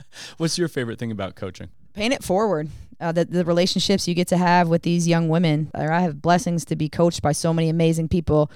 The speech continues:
Speaker 2: growing up, whether it was my, my dad, whether it was, you know, my high school coaches, my college coaches. And I, I just wanna give back because, uh, these young women deserve to be around, uh, mentors and people that can show them the ropes and then be family for life. And that's absolutely,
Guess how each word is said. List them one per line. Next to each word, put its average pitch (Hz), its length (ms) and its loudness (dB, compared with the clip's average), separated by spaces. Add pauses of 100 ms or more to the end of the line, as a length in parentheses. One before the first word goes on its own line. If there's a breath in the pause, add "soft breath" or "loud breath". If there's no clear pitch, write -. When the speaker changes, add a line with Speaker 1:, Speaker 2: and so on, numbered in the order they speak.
(160 soft breath)
Speaker 2:
growing 160 300 2
up, 156 160 4
whether 156 200 4
it 156 40 4
was 160 160 2
my, 156 320 4
my 151 160 0
dad, 165 440 6
whether 156 320 2
it 151 140 2
was, 151 340 0 (420 loud breath)
you - 80 -8
know, 143 60 -2
my 143 120 0
high 170 160 6
school 170 220 0
coaches, 175 380 4
my 147 140 -2
college 175 340 4
coaches. 170 560 2 (360 loud breath)
And 160 160 0
I, 170 260 4
I 175 40 2
just 170 120 0
wanna 180 200 2
give 165 160 -2
back 156 520 -2
because, 156 640 -2
uh, 135 260 0
these 160 240 -2 (120)
young 170 240 0
women 165 220 2
deserve 165 460 4
to 156 220 2
be 160 180 2
around, 160 440 4 (500 loud breath)
uh, 55 200 -8
mentors 175 580 0
and - 160 -6
people 170 320 2
that 156 180 4
can 165 140 -2
show 165 180 2
them 160 160 2
the 156 100 0
ropes 156 380 4
and 160 100 0
then 156 140 0
be 151 80 -2
family 156 320 -2
for 151 160 -6
life. 151 340 -2
And 147 140 -2
that's 151 180 -4
absolutely, 151 880 -2